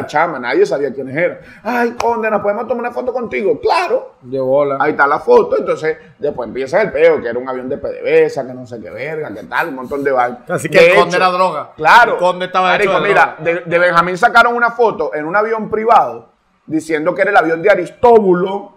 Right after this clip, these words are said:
Speaker 2: Y no era
Speaker 1: Y que
Speaker 2: negro.
Speaker 1: Aristóbulo estaba
Speaker 2: Y no era
Speaker 1: ahí.
Speaker 2: negro el avión.
Speaker 1: No, y, pero estaba el, el, el conguero de Benjamín es negrito.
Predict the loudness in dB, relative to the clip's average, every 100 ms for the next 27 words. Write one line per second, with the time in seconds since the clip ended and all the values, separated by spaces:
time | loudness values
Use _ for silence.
0 | _ -12 -4 0 2 2 4 2 2 -2
1 | -2 0 0 0 0 0 2 4 4 2
2 | 0 -2 -2 -2 -2 0 2 2 0 -2
3 | -2 -2 -4 -6 -6 -4 0 2 2 -2
4 | -6 -8 -8 -8 -8 -6 -6 -6 -6 -6
5 | -4 -2 -2 -2 -2 -2 -2 -4 -6 -6
6 | -4 -2 0 0 0 -6 -12